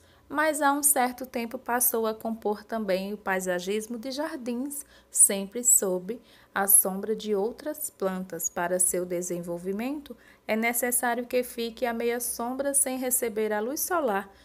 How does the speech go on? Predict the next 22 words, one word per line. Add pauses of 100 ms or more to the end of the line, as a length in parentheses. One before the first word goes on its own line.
(220)
direta (280)
e
contar
com
regas
frequentemente. (840)
Então,
pessoal,
esse
é
o
vídeo
de
hoje. (320)
Eu
espero
que
vocês
tenham
gostado.
Se
gostou,